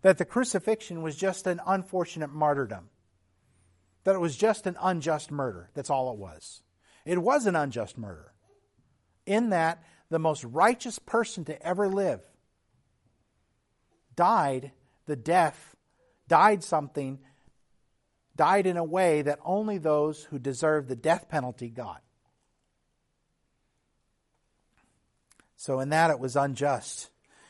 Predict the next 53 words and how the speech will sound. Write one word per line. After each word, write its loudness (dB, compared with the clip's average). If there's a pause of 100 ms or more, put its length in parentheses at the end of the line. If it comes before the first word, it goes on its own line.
(160)
But 4
it 4
was 2
for 2
a 4
purpose. 0
It -10
was -6
for 2
the 2
purpose -2
of -8
redemption. -2 (540)
We 2
don't 4
look 4
at -2
the, 0
we 2
are 4
not 6
to 0
look 2
at 0
the 0
cross 2
as -4
something 2
to -4
say, 4 (320)
"They 10
killed 6
our 6
Messiah, 6
so 0
we -4
need -6
to -4
go 2
get -2
them." -10 (1700)
No, -2
the -8
cross -4
is -14
something -10
which -10
we -8
look -6
at -4
and -14
we -8
say, -4